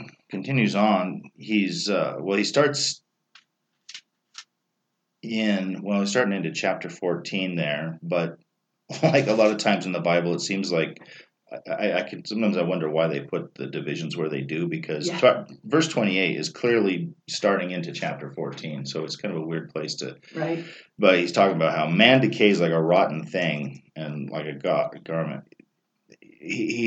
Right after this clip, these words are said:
Speaker 1: he, he's acknowledging that our time is temporary, that,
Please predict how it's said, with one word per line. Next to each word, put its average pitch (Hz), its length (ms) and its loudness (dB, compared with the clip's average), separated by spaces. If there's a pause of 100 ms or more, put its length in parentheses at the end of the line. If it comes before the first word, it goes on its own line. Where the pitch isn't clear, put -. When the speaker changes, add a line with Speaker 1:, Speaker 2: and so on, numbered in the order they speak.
(120)
Speaker 1:
he, - 80 -4
he's 110 200 -2
acknowledging 95 760 4
that 82 420 -2 (840)
our 95 180 0
time 92 280 -2
is 78 100 -6
temporary, 58 600 -12 (520)
that, 67 380 -6